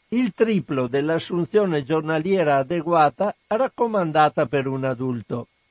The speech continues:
I carboidrati invece sono totalmente assenti e infatti l'azienda ci tiene a far sapere che sono adatte a chi segue una dieta paleo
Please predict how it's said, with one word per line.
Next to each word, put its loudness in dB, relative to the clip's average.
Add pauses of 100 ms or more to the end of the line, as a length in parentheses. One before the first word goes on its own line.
(800)
I 0
carboidrati 2
invece 0
sono -2
totalmente 0
assenti -2 (400)
e 0
infatti 2
l'azienda 0
ci -6
tiene 0
a 2
far 0
sapere 0 (440)
che -2
sono 2
adatte 4
a 2
chi -4
segue 0
una 0
dieta 0
paleo 4